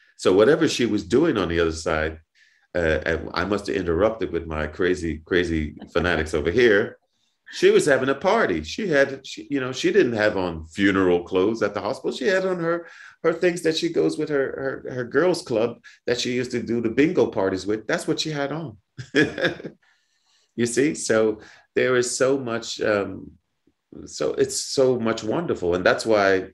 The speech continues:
you know, that brought me to a conclusion with my mother that I knew that she was all right, but even better than all right, better than the life she was leading here.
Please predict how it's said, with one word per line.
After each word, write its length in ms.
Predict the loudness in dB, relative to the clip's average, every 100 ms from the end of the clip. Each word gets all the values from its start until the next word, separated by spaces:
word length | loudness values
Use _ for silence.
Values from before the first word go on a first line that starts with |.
| _
you 120 | -10 -8
know, 180 | -6
that 300 | -2 -2 0
brought 260 | 0 -2 -2
me 220 | -8 -8
to 140 | -6 -8
a 60 |
conclusion 540 | -8 -6 -2 -2 -2 -6
with 140 | -4
my 100 | -4
mother 440 | -4 0 0 0 -6 _ _ _
that 140 | 0 2
I 100 | 2
knew 180 | 2 0
that 140 | 0
she 180 | -2 -6
was 220 | -6 -6
all 260 | 0 4 4
right, 460 | 2 0 2 0 -2 _ -8
but 180 | -6 -4
even 280 | -4 -4 -4
better 360 | -2 -2 -2
than 180 | -6 -8
all 180 | -8 -10
right, 300 | -12 -14 -16 _ _ _
better 400 | -2 2 4 2
than 360 | 2 -2 -4 -6
the 100 | -2
life 300 | 0 0 -2
she 120 | -8
was 200 | -8 -4
leading 440 | -2 -2 -4 -10 -16 _
here. 520 | -10 -4 -4 -4 -10